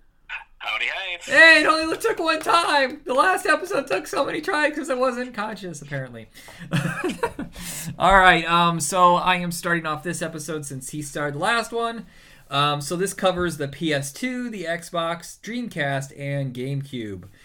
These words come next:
Speaker 2: Uh, and if we find, like, random handhelds, handhelds during this time. Is this, do we have, uh,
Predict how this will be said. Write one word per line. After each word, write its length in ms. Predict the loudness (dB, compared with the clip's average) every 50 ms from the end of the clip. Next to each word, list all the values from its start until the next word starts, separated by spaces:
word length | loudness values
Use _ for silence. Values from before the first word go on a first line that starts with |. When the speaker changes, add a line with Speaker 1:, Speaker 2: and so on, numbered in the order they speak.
| -20 -20 -16
Speaker 2:
Uh, 280 | -10 -6 -4 -4 -4 -4
and 300 | -4 -4 -4 -4 -6 -6
if 260 | -8 -8 -8 -8 -8 -10
we 120 | -10 -8
find, 280 | -6 -6 -6 -4 -4 -6
like, 140 | -8 -8 -10
random 400 | -10 -10 -8 -6 -6 -8 -8 -10 -12 -10
handhelds, 640 | -10 -10 -10 -10 -10 -12 -12 -12 -12 -14 -16 -10
handhelds 380 | -6 -4 -4 -4 -4 -6 -6 -6
during 160 | -8 -10 -10
this 80 | -8 -8
time. 160 | -8 -8 -8 -10 -16 -20 -20 -18 -8
Is 320 | -2 0 0 0 -2 -4 -6
this, 540 | -6 -4 -4 -4 -6 -8 -10 -12 -14 -16 -18 -20 -20 -20 -20 -20 -20 -20 -20 -20 -20 -20 -10
do 140 | -6 -6 -6
we 280 | -4 -6 -8 -6 -6 -8
have, 560 | -6 -2 -2 0 0 0 -2 -6 -8 -10 -14 -18 -20 -20 -20 _ -20 _ _
uh, 840 | -6 -4 -2 -2 -2 -2 -2 -4 -4 -4 -4 -6 -6 -8 -10 -10 -12